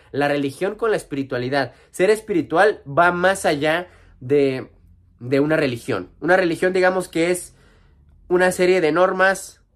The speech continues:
de doctrinas o de pensamientos que están bien arraigados y que tienen que seguirse a lo mejor al pie de la letra y demás, pero ser espiritual no tiene nada que ver con la religión, o sea, no va de la mano, y no es que estén peleados,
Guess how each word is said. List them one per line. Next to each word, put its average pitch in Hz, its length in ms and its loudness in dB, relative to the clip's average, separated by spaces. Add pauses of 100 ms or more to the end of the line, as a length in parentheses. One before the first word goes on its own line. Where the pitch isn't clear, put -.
(260)
de 135 200 -2
doctrinas 180 920 -2
o 131 120 -4
de 135 100 0
pensamientos 156 800 -4
que 151 80 -4
están 160 200 -4
bien 180 140 0
arraigados 139 600 2
y 139 60 -12
que - 120 -6
tienen 160 340 -4
que 156 120 -4
seguirse 151 420 -4
a 160 60 0
lo 143 100 -2
mejor 156 320 -4 (280)
al 127 200 -2
pie 170 140 -2
de 185 80 2
la 165 120 4
letra 170 440 -2 (340)
y 135 160 -4
demás, 170 420 0 (200)
pero 147 200 2
ser 185 200 0
espiritual 165 580 0
no 180 120 -4
tiene 185 200 -4
nada 180 240 -2
que 160 140 -2
ver 147 160 -4
con 147 120 -4
la 143 80 -2
religión, 135 400 -4
o 139 40 -4
sea, 135 100 -8
no 160 220 -2
va 175 100 0
de 170 120 -2
la 139 140 0
mano, 143 440 -4 (280)
y 147 120 -6
no 180 120 4
es 190 120 -2
que 196 80 -4
estén 165 260 -6
peleados, 147 560 0